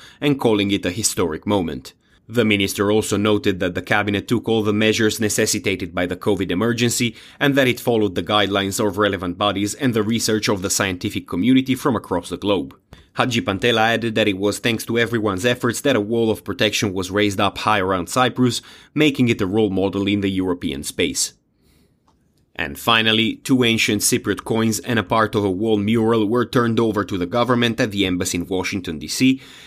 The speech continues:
after they were illegally imported to the U S seven years ago, the Antiquities Department announced. The one coin is a rare gold coin of the ancient Cypriot kingdom of Kition, while the second one is silver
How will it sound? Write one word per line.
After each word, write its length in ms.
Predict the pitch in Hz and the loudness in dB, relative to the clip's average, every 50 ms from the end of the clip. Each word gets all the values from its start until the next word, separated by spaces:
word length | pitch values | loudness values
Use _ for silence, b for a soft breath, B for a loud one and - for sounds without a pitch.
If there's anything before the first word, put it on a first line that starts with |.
| B - | B -2
after 300 | 120 123 123 - 139 131 | -2 -2 0 0 0 0
they 140 | 113 120 113 | 2 2 0
were 220 | 110 107 104 98 | 2 2 2 2
illegally 420 | 98 95 104 117 117 110 110 107 | 2 2 2 2 2 2 2 2
imported 480 | 104 95 90 101 113 107 - - 95 87 | 2 0 0 0 0 0 2 0 -2 -2
to 80 | 101 92 | -4 -4
the 120 | 85 82 | -2 0
U 160 | 85 98 107 | 0 2 2
S 120 | 98 90 - | 2 0 0
seven 320 | - - 110 92 95 101 | 0 0 0 0 0 0
years 240 | 107 104 95 87 87 | 0 2 0 0 -2
ago, 280 | 76 - 69 53 b b b b b | -4 -6 -8 -8 b b b b b
the 140 | 98 107 101 | 0 2 2
Antiquities 560 | 90 87 87 92 85 85 87 87 87 87 85 | 2 2 0 0 0 0 -2 -4 -4 -4 -4
Department 520 | 85 85 - 90 90 90 85 87 85 82 87 | -6 -6 -2 -2 -2 -2 -2 -4 -8 -6 -6
announced. 520 | 85 82 82 80 69 - - - - - _ b b b b b b b b b b | -6 -4 -4 -6 -6 -8 -10 -14 -14 -16 _ b b b b b b b b b b
The 200 | 110 113 113 107 | -2 0 2 2
one 280 | 104 117 117 110 104 | 2 2 2 2 0
coin 300 | - - 127 120 120 117 | 0 0 2 2 2 2
is 220 | 117 127 135 123 120 | 2 2 2 2 4
a 80 | 110 | 2
rare 220 | 110 113 110 104 98 | 4 4 4 2 2
gold 320 | 90 113 110 110 104 - | 0 0 0 0 -2 0
coin 280 | - 131 123 123 120 117 | 0 0 2 2 2 0
of 140 | 113 104 | -2 -2
the 140 | 113 120 117 | 0 0 0
ancient 340 | 120 117 113 - - 107 98 | 2 0 0 0 -2 -2 -2
Cypriot 380 | - - 123 - - 98 - - | -2 -2 -2 -2 -4 -6 -4 -2
kingdom 360 | - 110 107 104 98 92 90 | -2 -2 0 -2 -2 -4 -6
of 160 | 85 - - | -6 -6 -4
Kition, 460 | - 127 131 - 131 127 123 127 127 B B B B B B B | -2 -2 0 2 0 0 0 -2 -4 B B B B B B B
while 180 | - 170 160 139 | 0 0 2 2
the 120 | 131 131 | 2 0
second 360 | 131 - 127 117 - 110 107 | 2 2 0 0 0 0 0
one 160 | 107 107 107 | 0 0 0
is 120 | 101 95 - | 0 0 0
silver 480 | - - 143 135 131 143 147 147 143 | 2 2 2 2 2 2 2 2 0